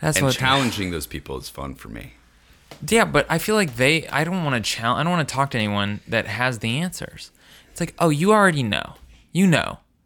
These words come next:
Speaker 1: There's no, we're not exchanging ideas. We're not becoming smarter from listening to each other.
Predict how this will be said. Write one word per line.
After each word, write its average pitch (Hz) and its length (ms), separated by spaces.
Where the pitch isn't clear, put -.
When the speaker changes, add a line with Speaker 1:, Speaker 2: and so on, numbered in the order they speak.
Speaker 1:
There's 165 200
no, 170 520
we're 160 140
not 180 180
exchanging 120 500
ideas. 101 400
We're 131 80
not 147 160
becoming 104 380
smarter 101 440
from 101 200
listening 104 320
to 101 80
each 95 160
other. 98 240